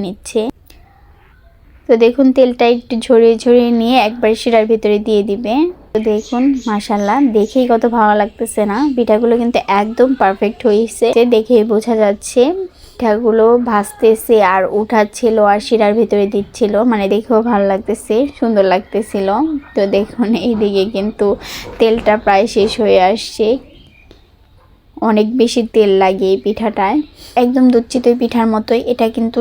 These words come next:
ঠান্ডা ঠান্ডা খেতে ভালো লাগে, আগের দিন বানিয়ে রেখে পরের দিন সকালে খাবেন, তাতে খেতে বেশি ভালো লাগে। সাথে সাথেই খাওয়া যায়, সাথে সাথেই কিন্তু ভিজে যায়, নরম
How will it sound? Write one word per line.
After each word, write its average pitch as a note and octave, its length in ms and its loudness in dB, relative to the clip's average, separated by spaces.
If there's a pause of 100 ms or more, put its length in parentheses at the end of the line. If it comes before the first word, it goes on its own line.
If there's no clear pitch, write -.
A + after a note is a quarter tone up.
ঠান্ডা A3+ 300 -4
ঠান্ডা A3+ 240 0
খেতে A#3 160 -4 (120)
ভালো G3+ 200 0
লাগে, G#3+ 260 -6 (140)
আগের A#3 240 0
দিন A#3 160 0
বানিয়ে A3+ 280 0
রেখে C#4+ 300 0
পরের A3 200 2
দিন A#3+ 200 -2
সকালে A3 240 -2 (100)
খাবেন, C4+ 240 0 (460)
তাতে A#3+ 200 2
খেতে B3 260 -2 (100)
বেশি A#3+ 200 2
ভালো G#3+ 300 2
লাগে। G#3 200 -4
সাথে B3+ 260 -2
সাথেই C#4+ 320 0
খাওয়া A#3+ 200 0
যায়, A3+ 180 0
সাথে A#3+ 160 -4
সাথেই B3 320 -2
কিন্তু B3+ 200 0 (100)
ভিজে A3+ 300 0
যায়, A3 220 2
নরম A3 200 0